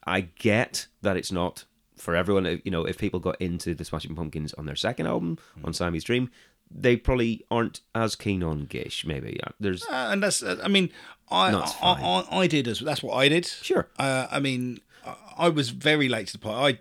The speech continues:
Speaker 2: I, I struggled incessantly with Billy Corgan's voice. I was,
Speaker 1: Yeah.
Speaker 2: I was a disliker of the Smashing Pumpkins for quite some time, and then, uh, someone I hung about with was a big fan of theirs, and I heard Siamese Dream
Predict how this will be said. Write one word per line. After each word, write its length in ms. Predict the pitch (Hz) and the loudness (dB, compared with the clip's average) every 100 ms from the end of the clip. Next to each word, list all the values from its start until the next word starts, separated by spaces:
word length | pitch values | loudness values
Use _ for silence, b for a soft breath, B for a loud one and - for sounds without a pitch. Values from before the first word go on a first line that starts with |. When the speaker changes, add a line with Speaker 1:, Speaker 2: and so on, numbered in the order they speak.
| - | -4
Speaker 2:
I, 100 | 143 | -2
I 60 | |
struggled 880 | 131 - - _ - - 208 185 165 151 | -2 -4 -8 _ -14 -8 -4 -2 0 -2
incessantly 480 | 139 139 127 104 95 | 0 -2 -4 -6 -6
with 160 | 95 | -6
Billy 180 | 120 104 | -6 -6
Corgan's 360 | 98 107 92 85 | -6 -8 -8 -8
voice. 300 | 90 78 - | -8 -8 -6
I 60 | |
was, 160 | 113 82 | 0 2
Speaker 1:
Yeah. 300 | 80 80 78 - | 2 0 -2 0
Speaker 2:
I 100 | 135 | 0
was 300 | 127 120 - - | 2 0 -4 -8
a 100 | - | -8
disliker 920 | - - 151 - 127 123 117 - 98 85 | -8 -2 -2 0 -2 0 -2 -4 -10 -12
of 100 | - | -14
the 80 | |
Smashing 340 | 80 87 80 85 | -12 -12 -10 -12
Pumpkins 580 | 90 76 82 78 73 - B B B | -14 -14 -14 -14 -14 -18 B B B
for 140 | - 104 | -16 -14
quite 380 | - 107 95 - | -8 -6 -6 -10
some 180 | 98 | -12
time, 300 | 90 92 85 95 | -10 -10 -8 -8
and 100 | 107 | -6
then, 340 | 104 101 101 b b b _ | -6 -6 -8 b b b _
uh, 400 | 95 98 95 95 | -10 -8 -10 -12
someone 280 | - 143 113 | -4 -2 -2
I 40 | |
hung 180 | 98 110 | -4 -6
about 260 | 104 107 | -4 -4
with 240 | 95 92 80 | -4 -10 -8
was 160 | 95 | -10
a 60 | 87 _ | -10 _
big 220 | - 95 87 | -6 -6 -6
fan 320 | - 87 82 | -8 -8 -8
of 80 | 80 | -8
theirs, 340 | 78 78 76 - | -8 -10 -12 -12
and 240 | 95 92 | -12 -10
I 140 | 101 101 | -8 -8
heard 440 | 95 101 90 87 | -8 -8 -10 -10
Siamese 720 | - - - - 120 95 87 | -12 -12 -10 -6 -6 -6 -6
Dream 300 | - 95 82 | -6 -8 -8